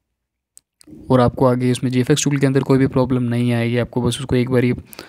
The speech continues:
सेटिंग्स को अप्लाई करना है, and then यहाँ पे आप देख सकते हो फ़िफ्टी नाइन के पास मेरा जो एफ़पीएस आ रहा है वो आ रहा है, ठीक है। तो इससे कम ज़्यादा नहीं होगा, सिक्सटी तक ही रहेगा, ठीक है। अगर आपका डिवाइस का जो प्रोसेसर हाई है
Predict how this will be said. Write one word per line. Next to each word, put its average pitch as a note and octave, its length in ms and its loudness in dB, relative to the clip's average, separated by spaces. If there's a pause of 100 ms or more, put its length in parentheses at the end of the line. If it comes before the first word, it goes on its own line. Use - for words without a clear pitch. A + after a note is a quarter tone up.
(140)
सेटिंग्स B2 280 -2
को B2 80 0
अप्लाई A#2 280 0
करना A#2 300 -2
है, A2+ 120 2
and A2+ 120 0
then A#2 120 0
यहाँ A2+ 200 0
पे A2+ 80 0
आप A2 120 2
देख A#2+ 200 -2
सकते - 180 -4
हो A#2 80 0
फ़िफ्टी A#2 240 -2
नाइन A#2 240 0
के C3+ 120 -2 (500)
पास A2+ 200 -6
मेरा A#2 160 0
जो A#2 100 2
एफ़पीएस A2+ 320 2
आ G#2+ 140 2
रहा A2 120 4
है - 20 4
वो A#2 160 2 (680)
आ A#2 160 -2
रहा A2 100 0
है, A2 60 -2
ठीक A#2 140 0
है। A#2 100 -2 (680)
तो B2+ 60 -10
इससे B2 200 -2
कम B2 180 0
ज़्यादा A#2+ 220 2
नहीं A2+ 240 2
होगा, A#2 280 0 (200)
सिक्सटी - 320 0
तक B2 160 4
ही B2 160 4
रहेगा, A2+ 280 2
ठीक A#2 160 -4
है। A2+ 120 -4 (1000)
अगर B2 180 -4
आपका B2 380 0
डिवाइस B2 300 0
का B2+ 80 -2
जो B2 80 -2
प्रोसेसर A#2+ 420 -4
हाई A#2+ 220 0
है C3 140 0